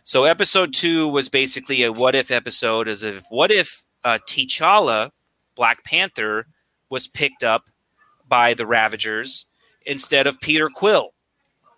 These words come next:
What if they picked up the wrong person and he became Star-Lord, uh, and Peter Quill did not? Um, how would that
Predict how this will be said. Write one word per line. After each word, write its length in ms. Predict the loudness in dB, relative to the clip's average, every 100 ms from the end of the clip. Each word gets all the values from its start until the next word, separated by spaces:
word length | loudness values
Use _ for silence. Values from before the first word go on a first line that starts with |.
| -10
What 100 | -6
if 60 | -4
they 60 |
picked 200 | -2 0
up 80 | 0
the 80 | 0
wrong 220 | 0 0
person 540 | 0 0 0 -4 -8 -6
and 160 | -6
he 260 | -4 -2 -2
became 480 | -2 -4 -4 -4 -4
Star-Lord, 640 | -4 -2 -4 -8 -16 -20 _ _ _ _ _ _ -8
uh, 440 | -2 0 0 -2 -4
and 120 | -6
Peter 260 | -4 -2 -4
Quill 280 | -2 0 0
did 200 | -2 0
not? 340 | 0 0 -6 _ _ _ _ _ _ _ -6
Um, 680 | 0 4 4 2 -2 -16 -20 _
how 220 | -2 0
would 180 | 2 2
that 260 | 2 2